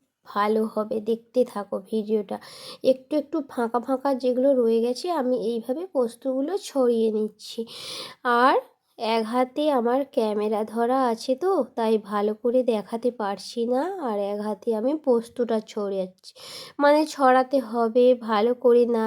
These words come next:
বিছিয়ে নিলে বড়িটা তো লেগে যাবে, তাই জন্য ভালো করে বিছানা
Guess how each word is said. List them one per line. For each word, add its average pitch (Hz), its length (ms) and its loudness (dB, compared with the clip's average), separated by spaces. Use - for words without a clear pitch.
বিছিয়ে 226 500 -2
নিলে 233 320 4
বড়িটা 208 420 0
তো 208 160 -4
লেগে 220 340 2
যাবে, 392 240 4
তাই 220 280 4
জন্য 247 360 2
ভালো 220 320 -2
করে 220 260 -2
বিছানা 233 440 -2